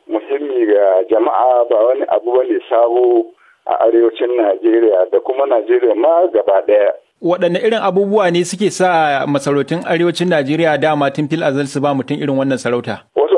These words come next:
Speaker 1: akan lura da menene ka kawo na ci gaba a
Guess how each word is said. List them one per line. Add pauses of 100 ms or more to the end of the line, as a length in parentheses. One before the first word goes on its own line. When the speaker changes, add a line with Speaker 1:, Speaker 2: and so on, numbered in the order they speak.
Speaker 1:
akan
lura
da (320)
menene
ka (120)
kawo
na
ci
gaba
a